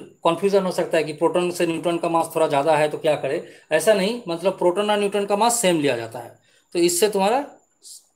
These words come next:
सही होगा problem, ठीक है। तो ये लेकिन थोड़ा सा तुम note रखना, क्योंकि problem हमेशा टफ नहीं देता है, simple problem भी कुछ रहता है। कहते हैं कि जो half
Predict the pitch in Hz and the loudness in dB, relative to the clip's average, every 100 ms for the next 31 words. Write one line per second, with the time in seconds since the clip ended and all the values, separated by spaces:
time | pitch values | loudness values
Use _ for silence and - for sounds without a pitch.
0 | _ _ _ _ _ _ _ _ _ _ | _ _ _ _ _ _ _ _ _ _
1 | _ _ _ - - 208 160 120 120 120 | _ _ _ -2 2 4 4 2 -2 -6
2 | 117 - 214 220 - - _ _ _ - | -6 -10 -6 -6 -8 -16 _ _ _ -20
3 | _ _ _ _ _ _ - 175 180 220 | _ _ _ _ _ _ -8 -8 2 4
4 | 220 220 247 208 190 262 262 202 277 - | 4 0 -4 0 0 0 -4 -8 -8 -14
5 | _ - 160 190 143 135 123 131 185 208 | _ -6 -2 0 -2 -6 -8 -8 -4 -4
6 | - 180 170 226 196 214 220 - 185 190 | 2 2 2 0 -2 2 4 4 0 -2
7 | 208 208 165 160 156 - 160 190 185 185 | -2 -4 0 0 0 -4 -8 -6 -2 -2
8 | 185 190 196 180 143 131 - - 107 _ | 0 -6 -6 -4 -2 0 -2 -6 -14 _
9 | _ _ _ _ - 220 220 196 202 180 | _ _ _ _ -12 -8 -8 -8 -10 -10
10 | - 143 190 220 - | -2 2 2 2 -12